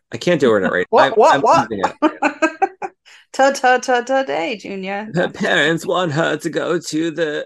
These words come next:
Speaker 1: Hamptons to be with them. <laughs>
Speaker 2: Uh.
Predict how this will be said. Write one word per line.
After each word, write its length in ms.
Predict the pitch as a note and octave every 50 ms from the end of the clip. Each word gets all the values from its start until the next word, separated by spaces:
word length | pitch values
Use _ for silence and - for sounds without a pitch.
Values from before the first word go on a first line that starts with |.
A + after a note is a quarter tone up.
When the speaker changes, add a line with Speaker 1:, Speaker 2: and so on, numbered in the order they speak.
| - _ -
Speaker 1:
Hamptons 840 | - - F#3 F#3 G3 F#3+ E3+ - - G#2+ A2+ C#3 D#3 D#3+ E3+ E3+ -
to 100 | - C#3+
be 200 | C3+ D3 E3 D#3 C3+
with 220 | A2+ G#2+ F2 _
them. 480 | - - G2 A#2+ D3 E3 F3 F3 E3+ -
<laughs> 60 | - - - E3 C#3+ - - C#3 - _ - D#3+ _ - - - _ - F#4+ - - - E3+ _ - - E3+ _ _ _ _ _ _ _ _ _ _ _ _ _ - - - -
Speaker 2:
Uh. 640 | G3+ G#3 G#3+ A3 G#3 G3 F#3+ F#3 F3+ F3+ F3+ F3+